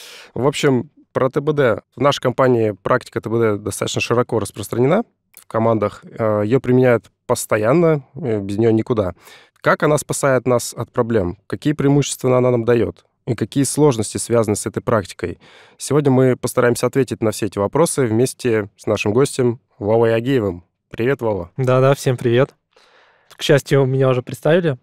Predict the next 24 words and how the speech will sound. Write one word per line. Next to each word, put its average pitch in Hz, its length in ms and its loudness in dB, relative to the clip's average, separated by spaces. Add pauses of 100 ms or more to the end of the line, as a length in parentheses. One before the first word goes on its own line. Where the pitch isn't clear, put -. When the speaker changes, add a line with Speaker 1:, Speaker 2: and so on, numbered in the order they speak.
Speaker 2:
но 139 180 2
давайте 135 360 2
знакомиться. 127 680 -2
Меня 135 280 2
зовут 127 320 -2
Вова, 180 280 4 (300)
я 127 320 4
руководитель 131 560 0
отдела 131 260 2
в 123 60 -6
Тинькофф 127 300 -4
Бизнес, 151 460 0 (120)
по-другому 135 460 2
это 135 180 -2
ещё 123 180 -2
может 139 260 0
называться 127 460 -2 (140)
С - 180 -6
М 127 120 0
Е, 123 260 0 (240)
э, 135 140 -4
Small 143 280 2
Medium 139 380 0
Enterprise. - 460 -4